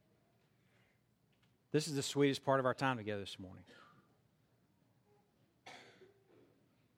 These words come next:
God has interacted, this out of the pole God has interacted with creation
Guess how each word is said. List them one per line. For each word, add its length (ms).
God 220
has 80
interacted, 560
this 180
out 180
of 60
the 60
pole 260
God 380
has 100
interacted 460
with 200
creation 600